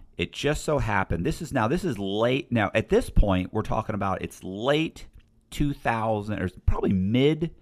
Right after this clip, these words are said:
mid to late two thousand eleven. A guy by the name of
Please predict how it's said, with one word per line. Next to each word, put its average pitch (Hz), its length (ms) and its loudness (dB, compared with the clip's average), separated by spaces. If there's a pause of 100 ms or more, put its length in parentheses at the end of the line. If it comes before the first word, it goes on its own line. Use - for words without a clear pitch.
(400)
mid 143 340 0
to 139 80 2
late 120 320 0
two 120 140 -2
thousand 101 360 -2
eleven. 82 540 -6 (1800)
A 107 60 0
guy 131 400 4
by 175 200 4
the 170 100 0
name 120 360 2
of 101 160 2